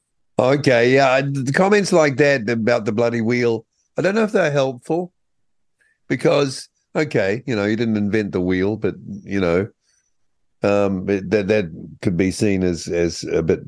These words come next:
divisive and a bit, bit of a low blow. Okay, so, uh, early voting is underway, is that right?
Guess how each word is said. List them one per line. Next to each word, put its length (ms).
divisive 440
and 100
a 40
bit, 320
bit 100
of 80
a 20
low 180
blow. 200
Okay, 420
so, 500
uh, 220
early 280
voting 540
is 480
underway, 560
is 120
that 140
right? 260